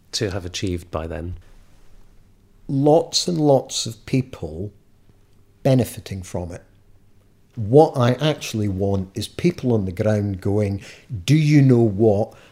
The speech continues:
Speaker 2: I can run my organisation better. It, it's helping my life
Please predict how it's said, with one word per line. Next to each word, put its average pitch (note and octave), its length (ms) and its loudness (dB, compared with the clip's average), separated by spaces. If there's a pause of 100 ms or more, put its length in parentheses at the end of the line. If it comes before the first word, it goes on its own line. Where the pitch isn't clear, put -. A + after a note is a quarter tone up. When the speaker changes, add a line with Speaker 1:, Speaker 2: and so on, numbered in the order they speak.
(200)
Speaker 2:
I B2+ 140 4
can A#2 240 -2
run A2+ 200 2
my G#2+ 180 2
organisation G#2 1040 -4
better. A2 480 -2 (520)
It, A#2+ 220 -4
it's A#2+ 260 -6
helping B2 580 0
my G#2+ 220 -2
life G2+ 500 -4